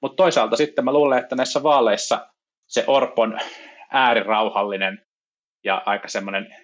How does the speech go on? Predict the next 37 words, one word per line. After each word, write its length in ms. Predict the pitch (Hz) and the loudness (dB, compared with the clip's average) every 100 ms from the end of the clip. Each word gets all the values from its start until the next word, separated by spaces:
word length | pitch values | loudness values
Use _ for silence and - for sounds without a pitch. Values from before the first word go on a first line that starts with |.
| _ | _
jäyhä, 460 | 113 127 120 110 98 | -2 2 2 0 -4
mutta, 480 | 98 - - 95 - | -8 -10 -6 -6 -6
mutta 260 | 98 - | -12 -6
ei 80 | 98 | -4
nyt 140 | 113 131 | -4 -6
ilkeä, 380 | 120 113 98 | -6 -4 -4
mutta 260 | 95 104 120 | -4 -6 -8
niin 220 | - 139 | -8 -8
kuin 140 | - - | -4 -4
asiallisen 480 | - 113 110 104 | -2 -2 -2 -2
jäyhä 340 | 107 110 92 101 | 0 0 0 -4
tyyli, 360 | - 104 95 | -4 -6 -6
niin, 240 | 90 90 - _ | -8 -12 -16 _
niin 140 | 101 101 | -16 -8
puri. 460 | 135 117 90 90 _ _ _ _ _ _ 101 | -4 -2 -2 -6 _ _ _ _ _ _ -6
Mä 60 | |
luulen, 280 | 104 104 98 | -4 0 0
että, 300 | 95 - 98 | 0 -2 -2
että 220 | 101 - 95 | -4 -8 -10
sitten 380 | 92 - 101 | -10 -8 -6
niille 320 | 113 113 104 101 - _ _ | -2 0 0 -2 -10 _ _
harvoille, 760 | - - - 120 107 107 110 104 - _ | -20 -18 -4 -2 2 0 0 -4 -8 _
jotka 220 | 95 - | -8 -4
näissä 300 | 107 110 - | -2 -2 -2
vaaleissa 380 | 110 110 110 - | 0 0 -2 -4
päättivät 360 | 120 113 123 120 | -2 -2 -2 0
äänestää, 460 | 117 101 - 87 85 | 0 -2 -6 -6 -6
niin 120 | - | -8
se 100 | 82 | -14
sitten, 320 | - - 98 - _ _ _ _ | -14 -10 -10 -10 _ _ _ _
se 100 | 92 | -8
sitten 300 | 95 - 95 | -8 -4 -4
ehkä 140 | - | -4
myös, 380 | 101 101 - _ | -4 -4 -6 _
myös 220 | 120 113 110 | -8 -6 -6
puhutteli 580 | 104 - - 90 - _ | -8 -8 -8 -8 -8 _
sen 240 | - 90 | -10 -10